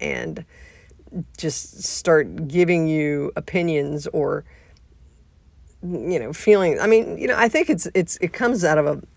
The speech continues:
out of a sincere place, but it's just like, sometimes when you're just sitting there feeling good for a change about, you know, your <laughs> results of something,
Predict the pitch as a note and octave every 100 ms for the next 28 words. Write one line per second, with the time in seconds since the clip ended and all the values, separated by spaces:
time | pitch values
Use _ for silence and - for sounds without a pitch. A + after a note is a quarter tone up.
0 | - C#3+ D3 D#3 D#3+ - - D#3+ - F3
1 | E3 - G#3+ F#3+ D3+ C#3 - D#3 D3+ -
2 | F3+ - D#3 - - - - - - C#4+
3 | E4+ B3+ G3 F3+ E3 D#3+ - - F#3+ F#3
4 | D#3 D3+ - - - F#3+ F#3 F#3 D#3+ D3+
5 | E3 - - - E3 D#3+ F3+ G#3+ F3 E3+
6 | - D#3+ D#3 E3 D3 D3+ D#3 D3+ D#3+ D3+
7 | D3+ - - - - - _ - F#3 D#3
8 | C3+ C3 D#3 - _ _ - - - -
9 | F3 E3 D#3 E3 - - F#3+ A#3 - -
10 | G3 - - F3+ F3+ - F#3 F3